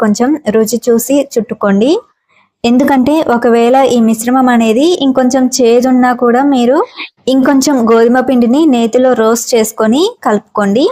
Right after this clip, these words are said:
అలాగే బెల్లం సిరప్ కూడా ప్రిపేర్ చేసుకొని వేసుకోండి, చేదుని బ్యాలెన్స్ చేస్తుంది. చేదు తగ్గాలంటే మెంతి పిండిని వేపుకునేటప్పుడే కాస్త దోరగా ఎర్రగా మంటని స్లిమ్లో పెట్టుకొని వేపుకోవాలి. పూర్తిగా ఎర్రగా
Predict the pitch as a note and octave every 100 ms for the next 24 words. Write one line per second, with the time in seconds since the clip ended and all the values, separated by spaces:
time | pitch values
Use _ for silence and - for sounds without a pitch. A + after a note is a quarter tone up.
0 | - - _ _ - A#3 B3+ A#3+ C#4 A#3
1 | A#3 A3+ B3 B3+ C#4 C4 - B3+ C4+ C#4
2 | A3 A#3+ A#3 A#3 A3 - A3 C4 A#3 G3+
3 | - A3+ G#3 C4+ G4 - C4+ A3+ A3+ A#3+
4 | B3+ A3 G3 G#3 A#3 - F#3 F#3 F3+ F3
5 | F3 - _ _ _ _ _ _ _ _
6 | _ - B3+ B3 C#4 C#4+ A3+ F#3+ A3+ A3+
7 | G#3 G3+ A#3 A#3+ G#3+ G#3 A3+ B3 A#3+ A#3+
8 | G3+ G3 F#3+ A3+ A3+ G#3+ G3 G3+ G#3 C4+
9 | B3 G#3 - G3+ F#3 F3 F#3+ G3+ A3 A3+
10 | G#3+ G3+ F3 F#3+ F#3 A3+ A3 G#3 F#3+ F#3+
11 | G3+ A3+ A#3 - G#3 G3 A3+ A3+ G#3+ -
12 | G#3 G#3+ A3 F#3 - - F3 F3 G#3 E4+
13 | B4 _ _ _ _ _ _ - C4+ C4+
14 | C4 C#4+ C4 A3+ G#3 G#3 B3 B3+